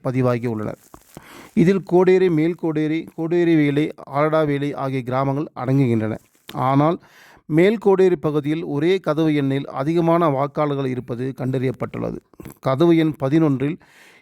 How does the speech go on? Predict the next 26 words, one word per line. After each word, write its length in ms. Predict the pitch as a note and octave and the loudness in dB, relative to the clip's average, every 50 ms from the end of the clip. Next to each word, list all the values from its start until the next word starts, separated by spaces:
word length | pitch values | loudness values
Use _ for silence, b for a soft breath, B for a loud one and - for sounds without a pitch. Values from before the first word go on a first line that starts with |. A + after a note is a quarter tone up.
| b | b
எழுபத்தி 480 | - C3 C3+ D3 D#3 F#3+ G#3 G#3 G3+ G3 | -4 0 2 4 4 4 4 2 2 0
ஒன்பது 320 | F3 D#3+ D#3+ D3+ D3 C#3 C3 | 0 0 2 2 2 2 2
வாக்காளர்கள் 580 | B2+ C3+ D3+ D3+ - D#3+ D3 C#3+ C3+ D3 C#3 C3 | 0 -2 -2 -2 -2 -2 -2 -2 -2 -2 -2 -2
உள்ளதாக 400 | C3 B2+ A#2+ B2 B2 B2+ C#3 C#3 - | -2 -2 -2 -2 -2 -4 -4 -2 0
கூறப்பட்டுள்ளது. 640 | C#3+ C#3 C3+ A#2 B2+ A2+ A#2 A#2+ A#2 A#2 A2+ - - - | 0 0 0 -2 -4 -8 -6 -6 -4 -4 -4 -6 -6 -4
ஆனால் 300 | C3 C3 C3+ D3 D3 C#3 | -2 0 0 2 2 2
உண்மையில் 400 | C3+ C3+ C3+ C#3 C#3 C#3+ D3 D3 | 2 2 2 2 0 0 0 0
நான்கு 340 | C#3 B2+ C3+ C#3+ C#3+ C#3+ B2 | 0 0 0 0 0 0 0
பேர் 180 | C3+ B2+ B2 | 0 0 0
மட்டுமே 360 | A#2+ A#2+ A2+ A2 A#2 A2+ C#3 C#3+ | -2 -4 -4 -4 -4 -2 -2 -2
அங்கு 260 | C#3 B2+ B2+ A#2+ A#2 | -2 -2 -4 -2 -2
உள்ளனர். 340 | A#2 A#2 A2+ A2+ - - - - _ B B B B B B B B B B B B _ _ _ | -2 -2 -4 -4 -6 -8 -12 -16 _ B B B B B B B B B B B B _ _ _
கதவு 340 | - D#3+ D#3+ E3+ G#3 G#3+ G#3+ | -2 0 2 2 2 2 2
எண் 200 | G3 F#3 E3+ C#3+ - | 0 0 -2 -2 -2
பனிரெண்டில் 500 | D#3 D#3 F#3+ G3 F#3 E3+ D#3 E3 E3 E3+ | -2 0 0 0 0 0 0 -2 -2 0
முப்பத்தி 440 | D3+ C#3+ - - F#3+ F#3 F#3 - F#3 | -2 -4 -2 -2 -4 -2 0 0 2
மூணு 220 | E3+ D#3+ D3+ C#3+ | 4 4 4 2
வாக்காளர்கள் 560 | C3+ C#3 D3+ D#3 - - D#3+ D#3 D3 C#3+ C3+ | 2 2 0 0 0 0 0 2 2 2 2
உள்ளதாக 400 | C3+ C3+ C3 C3 C3 C3+ C#3+ C#3 - | 2 2 2 2 2 0 0 -2 0
கூறப்படுகிறது. 600 | C#3 C3+ C3+ C3+ B2+ - A#2+ A#2+ A#2 A2+ A2+ G#2+ - - | 0 0 2 0 0 -4 -6 -6 -4 -4 -6 -8 -8 -8
உண்மையில் 400 | - D3 D3+ D#3 D3+ D3 D#3 D#3+ | -4 -2 0 2 2 2 2 0
அங்கு 280 | - C#3+ C3+ C3 C3+ B2 | 0 -2 -2 0 0 2
மூன்று 260 | C#3 D3 D3+ D3 C3+ | 2 2 2 2 2
பேர் 140 | C#3+ C#3 B2 | 2 2 2
மட்டுமே 300 | B2 A#2 A2+ B2 B2+ C#3 | 0 -2 -2 -2 0 0
உள்ளனர். 400 | C3 A#2 A2+ A2 G#2+ G2+ - | 0 0 0 -2 -6 -8 -12